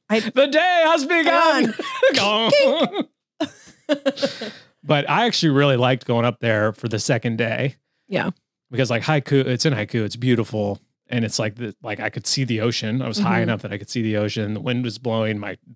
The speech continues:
Speaker 2: windows were open. I took a nap in the car. It was
Speaker 1: Mm-hmm.
Speaker 2: awesome. So big rhythm change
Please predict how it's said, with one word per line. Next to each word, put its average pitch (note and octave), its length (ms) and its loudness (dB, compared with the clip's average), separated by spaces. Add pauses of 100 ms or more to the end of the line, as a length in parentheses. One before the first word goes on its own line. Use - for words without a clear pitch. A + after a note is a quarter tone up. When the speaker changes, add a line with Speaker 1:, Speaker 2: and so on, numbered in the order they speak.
(200)
Speaker 2:
windows C3+ 460 2
were A#2+ 180 2
open. A2+ 420 2
I G2 60 -6
took G#2+ 160 -4
a F#2+ 40 -8
nap A2+ 320 -4
in A2+ 60 4
the A#2 80 -2
car. A2 640 0
It G3+ 180 2
was G2 160 0
Speaker 1:
Mm-hmm. F#2 100 -6
Speaker 2:
awesome. - 280 -14 (280)
So A2+ 340 2 (420)
big F3 220 4
rhythm A#2+ 280 4
change G2+ 440 -2